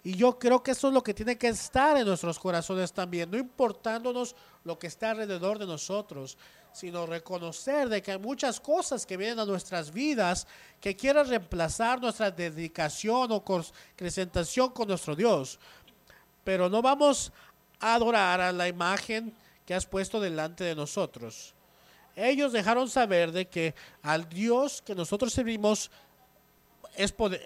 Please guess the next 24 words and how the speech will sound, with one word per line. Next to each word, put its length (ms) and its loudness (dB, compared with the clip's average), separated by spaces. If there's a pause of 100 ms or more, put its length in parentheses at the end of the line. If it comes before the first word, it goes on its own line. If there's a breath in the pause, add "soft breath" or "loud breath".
(200)
todo 220 6
lo 160 2
puede. 400 0 (180 soft breath)
Y 100 -14
quiero 320 -2
que 120 -6
nosotros 520 -8
estemos 420 -6
en 80 -8
esa 160 -4
temporada, 760 -4 (640 loud breath)
que 140 -8
te-, 260 -10 (240)
que 140 -4
reconozcamos 1000 -2
que 160 -2
el 120 -6
Dios 260 -2
que 100 -10
nosotros 540 -2
servimos 720 -4 (320 soft breath)
todo 360 6
lo 140 4
puede. 520 4